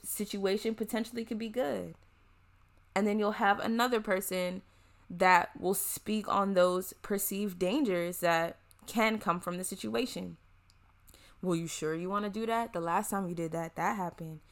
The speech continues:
Well, are you sure?" Like, really putting your thoughts into this place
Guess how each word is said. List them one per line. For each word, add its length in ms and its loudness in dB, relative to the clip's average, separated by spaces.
Well, 160 2
are 40 2
you 120 -4
sure?" 520 0
Like, 260 6
really 580 2
putting 640 2
your 480 6
thoughts 680 2
into 300 -2
this 240 -2
place 640 0